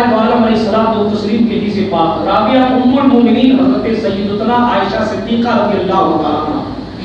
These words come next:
فرماتی ہے، میرے سرکار نے ارشاد فرمایا، جس نے یوم النحر کو، جس نے قربانی کے دن دس ذی الحجہ کو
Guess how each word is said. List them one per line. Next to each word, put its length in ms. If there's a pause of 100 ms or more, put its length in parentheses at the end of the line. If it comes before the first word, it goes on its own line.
فرماتی 600
ہے، 60
میرے 220
سرکار 540
نے 60
ارشاد 480
فرمایا، 720 (720)
جس 320
نے 140
یوم 460
النحر 320
کو، 280 (260)
جس 240
نے 80 (120)
قربانی 540
کے 60
دن 420 (300)
دس 280 (520)
ذی 60
الحجہ 720
کو 420